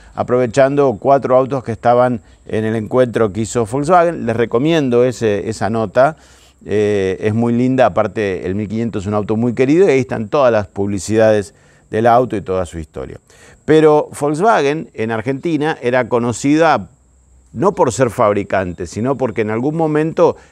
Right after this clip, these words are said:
entraron al país en, en las décadas del sesenta, algo del cincuenta, las Combi, las T uno y también los escarabajos, los Fusca, ¿no? Los Beetle. Entonces, era una marca conocida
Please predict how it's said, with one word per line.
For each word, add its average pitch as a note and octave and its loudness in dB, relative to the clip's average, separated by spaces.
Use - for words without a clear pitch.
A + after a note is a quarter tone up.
entraron C#3+ 2
al C3 0
país D3 0
en, G#2 -2
en F#2+ -4
las F#2 0
décadas A2 0
del G#2 -2
sesenta, C3 0
algo A2+ -2
del G#2 -2
cincuenta, A#2 0
las D3 -2
Combi, A#2+ 2
las F2+ -6
T A2 -4
uno A#2+ -2
y G#2 -8
también A#2+ 0
los G2 -6
escarabajos, G#2 0
los G2+ -8
Fusca, G2 -4
¿no? D3+ -8
Los G2+ -4
Beetle. A2 -2
Entonces, E3+ 0
era A3 4
una F#3 2
marca C3+ 2
conocida G#2+ -2